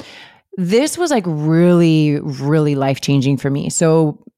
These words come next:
you know, some of the things I've shared about my childhood, my growing up, the things that I endured, like, the type of abuse that I, that went on,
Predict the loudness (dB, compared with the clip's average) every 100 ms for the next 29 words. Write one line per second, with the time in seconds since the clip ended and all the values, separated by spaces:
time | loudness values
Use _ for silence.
0 | -2 0 2 0 0 0 2 2 0 0
1 | 0 0 0 -2 -2 -4 0 -2 0 0
2 | 0 -4 _ -8 -6 -2 -2 -2 -2 -2
3 | -4 _ -6 -2 0 0 0 0 0 0
4 | 0 0 -2 -4 -2 -2 -2 -4 -4 -4
5 | -2 -4 -4 -6 -6 -8 -6 -4 -2 0
6 | 0 -2 -4